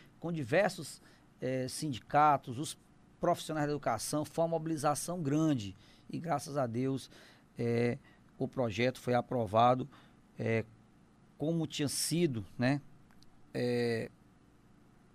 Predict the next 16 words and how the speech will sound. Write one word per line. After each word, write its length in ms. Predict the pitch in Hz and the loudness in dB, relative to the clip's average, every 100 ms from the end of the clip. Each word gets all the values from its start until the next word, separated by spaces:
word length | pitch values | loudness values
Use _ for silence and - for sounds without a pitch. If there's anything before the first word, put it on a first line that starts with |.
| - - - | -20 -20 -8
como, 300 | 131 127 135 - | -4 -2 -2 -4
como 160 | 160 170 | -2 0
estava 500 | - - 170 147 143 - - - | 2 8 8 8 2 -4 -18 -4
na, 400 | 143 147 156 - - - | 2 6 6 2 -6 -8
o 100 | 143 | -6
projeto 560 | 143 147 123 143 143 160 - - - - - - | 0 2 4 2 0 -6 -10 -20 -20 -20 -8 2
original. 680 | 147 160 165 160 101 110 - - | 4 4 0 0 -2 -6 -12 0
Então, 280 | 165 190 190 - - - - - | 2 2 -2 -14 -20 -20 -20 -8
eh, 640 | 127 123 123 123 120 120 - - - - - - - | -2 0 2 4 4 2 -2 -16 -20 -20 -20 -20 -18
ficamos 680 | - 143 - 139 139 - | -8 -4 2 2 2 0
felizes, 500 | 127 120 127 165 175 | 0 2 4 4 2
mas 640 | 147 147 151 202 - - - - - - | 4 6 6 4 0 -2 -4 -14 -16 -2
não 220 | 135 180 | 0 2
podemos 580 | 180 156 147 151 151 - | 4 4 4 2 0 -2
descansar, 840 | 143 - 135 - - 110 139 208 - - - | -4 -4 -4 -2 4 6 6 4 -4 -20 -10
né, 200 | 113 131 | -6 -4